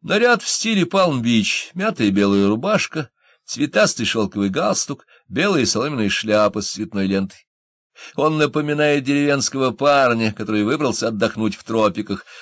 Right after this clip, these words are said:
Ростом невелик. Должен сказать, выглядит он не слишком устрашающе». «То, как он выглядит, не имеет ни малейшего значения», — заверил я.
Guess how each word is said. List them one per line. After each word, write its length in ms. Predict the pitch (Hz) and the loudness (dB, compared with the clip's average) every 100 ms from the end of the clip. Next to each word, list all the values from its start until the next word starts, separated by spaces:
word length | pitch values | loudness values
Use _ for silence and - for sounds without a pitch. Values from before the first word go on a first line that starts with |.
| - | -4
Ростом 420 | 226 226 - 117 | 0 0 0 0
невелик. 560 | 113 113 120 143 - - _ _ _ _ | 2 2 2 -2 -6 -18 _ _ _ _
Должен 460 | - 196 196 139 123 | -4 -2 0 0 -2
сказать, 460 | - 117 127 127 - _ _ - | -2 0 0 0 -4 _ _ -10
выглядит 440 | 98 131 127 127 | -8 -4 -2 0
он 160 | 127 127 | 0 0
не 120 | 131 | 0
слишком 500 | 131 - 117 - 117 | -2 -2 -4 -4 -4
устрашающе». 800 | 113 - 117 101 107 104 98 - - _ _ _ _ _ _ _ _ _ | -6 -4 -6 -4 -2 -2 -2 -8 -12 _ _ _ _ _ _ _ _ _
«То, 200 | - 170 | -4 -2
как 340 | 160 151 151 139 | 0 0 -2 0
он 220 | 139 135 | -2 -2
выглядит, 580 | 151 180 110 98 98 - | -4 -2 0 2 0 -2
не 160 | 107 | -4
имеет 380 | 104 104 101 - | 0 0 0 -2
ни 120 | - | -4
малейшего 800 | 110 107 98 95 92 87 - 98 | 0 2 2 2 0 -2 -6 -6
значения», — 680 | 90 90 90 98 92 92 90 | -6 -6 -6 -6 -4 -4 -6
заверил 340 | 90 85 87 90 | -6 -6 -4 -4
я. 240 | 92 - | -4 -6